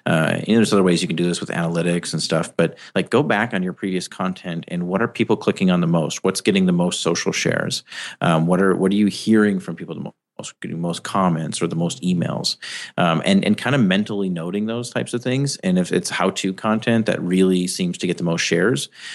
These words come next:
well, make sure you keep a steady stream, a steady diet of how-to content in there for social sharing. If expert type of posts or interview types of posts get the most,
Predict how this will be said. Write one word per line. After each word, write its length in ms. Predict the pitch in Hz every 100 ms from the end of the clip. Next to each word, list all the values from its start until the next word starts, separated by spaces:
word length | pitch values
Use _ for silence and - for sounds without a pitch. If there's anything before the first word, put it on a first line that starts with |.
| -
well, 380 | 107 107 107 - -
make 180 | 110
sure 180 | 113 127
you 280 | 120 123 120
keep 260 | - 127 123
a 120 | 117
steady 340 | - - 107
stream, 500 | 120 - 101 107 110
a 40 | 101
steady 240 | - 85
diet 280 | 95 95 95
of 80 | 92
how-to 320 | 104 - 120
content 400 | - 87 - 82
in 80 | 78
there 260 | - 92 - -
for 140 | - 87
social 300 | - 131 -
sharing. 400 | 120 101 82 82
If 260 | 90 - - - _ _ _
expert 440 | 104 - - 104 -
type 220 | 107 101
of 80 | 92
posts 240 | 110 113
or 80 | -
interview 300 | 87 92 104
types 300 | - 101 -
of 60 | 92
posts 320 | 104 95 -
get 280 | - 92 -
the 60 |
most, 520 | 87 85 85 82 -